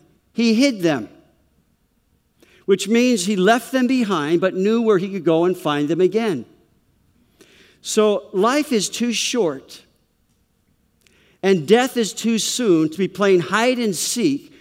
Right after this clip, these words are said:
with other gods in our hearts. We need to rid ourselves of other competing rivals to our first love in Jesus Christ.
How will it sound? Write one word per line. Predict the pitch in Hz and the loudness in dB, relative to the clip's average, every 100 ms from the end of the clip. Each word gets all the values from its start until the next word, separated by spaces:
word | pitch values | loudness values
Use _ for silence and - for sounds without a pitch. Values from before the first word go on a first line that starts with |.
| _ | _
with | 180 175 | -4 0
other | 196 214 | 0 0
gods | 180 151 147 147 | -2 0 0 -2
in | 175 | -2
our | 190 | -2
hearts. | 180 226 151 - - - _ _ _ _ _ _ _ _ _ _ | -2 -6 -8 -12 -20 -20 _ _ _ _ _ _ _ _ _ _
We | 185 262 | 0 4
need | 277 208 | 4 4
to | 196 | 2
rid | 175 202 262 | 2 2 4
ourselves | 220 156 - 170 143 135 - - - | 2 0 -4 -4 -4 -4 -12 -18 -2
of | 170 | -2
other | 202 226 226 | 2 2 2
competing | 226 202 - - 226 226 208 | 0 -2 -2 -4 -2 0 0
rivals | 185 214 220 156 160 151 - _ | 0 0 -2 -4 -6 -8 -20 _
to | 196 185 | 0 2
our | 170 | 2
first | 165 - 233 240 196 | -2 0 2 2 -2
love | 208 165 151 151 - _ - | -2 0 -2 -8 -20 _ 0
in | 170 | 0
Jesus | 165 185 175 170 - | 2 -4 -4 -8 -6
Christ. | 165 151 123 - - | -4 -4 -4 -12 -20